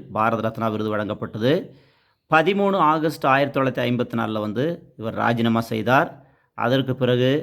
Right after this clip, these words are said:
ஆயிரத்தி தொள்ளாயிரத்தி ஐம்பத்தொன்பதில் சுதந்திர கட்சி என்ற ஒரு கட்சியை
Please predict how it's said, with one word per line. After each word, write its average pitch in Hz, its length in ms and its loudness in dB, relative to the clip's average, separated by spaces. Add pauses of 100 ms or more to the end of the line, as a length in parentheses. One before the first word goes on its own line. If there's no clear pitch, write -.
(180)
ஆயிரத்தி 127 300 2
தொள்ளாயிரத்தி 117 400 -2
ஐம்பத்தொன்பதில் 120 680 0 (440)
சுதந்திர 156 480 4 (100)
கட்சி 127 320 -2
என்ற 123 340 0
ஒரு 117 180 -2
கட்சியை 127 380 0